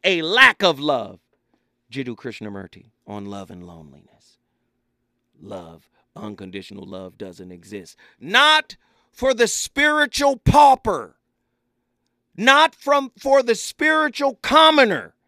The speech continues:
It does not. It's a rarefied space of consciousness.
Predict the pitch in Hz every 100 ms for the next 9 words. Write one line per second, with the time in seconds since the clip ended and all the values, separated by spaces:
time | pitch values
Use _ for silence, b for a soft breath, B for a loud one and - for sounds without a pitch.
0 | _ _ _ - 269 170 277 254 247 320
1 | 302 - - - _ _ _ _ _ _
2 | _ _ _ _ 302 302 269 247 156 190
3 | 294 320 302 262 - 247 247 254 254 -
4 | - - 254 254 208 180 - - 185 -
5 | 190 175 135 123 - 113 95